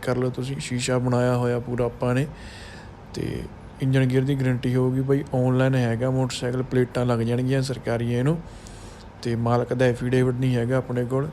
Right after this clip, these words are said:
ਤੇ ਸਰਹੰਦ ਰਾਜਪੁਰਾ ਰੋਡ 'ਤੇ ਪਿੰਡ ਬਸੰਤਪੁਰਾ ਪੈਂਦਾ ਬਈ ਆਪਣਾ। ਸੋ ਵੀਡੀਓ ਨੂੰ ਪੂਰੀ ਦੇਖਿਆ ਕਰੋ, ਤੇ ਮੇਰੇ ਚੈਨਲ 'ਤੇ ਹੋਰ ਵੀ ਬਹੁਤ ਵੀਡੀਓ ਪਈਆਂ ਹੋਈਆਂ,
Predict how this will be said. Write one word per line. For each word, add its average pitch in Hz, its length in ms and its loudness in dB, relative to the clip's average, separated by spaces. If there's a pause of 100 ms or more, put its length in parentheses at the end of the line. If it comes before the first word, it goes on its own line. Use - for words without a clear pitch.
ਤੇ 127 120 0
ਸਰਹੰਦ 127 360 2
ਰਾਜਪੁਰਾ 123 400 2
ਰੋਡ 123 220 2
'ਤੇ 127 120 -4
ਪਿੰਡ 123 260 0
ਬਸੰਤਪੁਰਾ 120 600 -2
ਪੈਂਦਾ 120 320 0
ਬਈ 127 220 0
ਆਪਣਾ। 131 320 0 (520)
ਸੋ - 180 -6
ਵੀਡੀਓ 123 280 2
ਨੂੰ 147 100 4
ਪੂਰੀ 131 260 2
ਦੇਖਿਆ 135 340 4
ਕਰੋ, 135 200 2
ਤੇ 139 100 -2
ਮੇਰੇ 135 180 4
ਚੈਨਲ 131 340 2
'ਤੇ 135 120 2
ਹੋਰ 123 180 2
ਵੀ 127 100 2
ਬਹੁਤ 131 260 4
ਵੀਡੀਓ 131 280 2
ਪਈਆਂ 127 280 0
ਹੋਈਆਂ, 123 300 2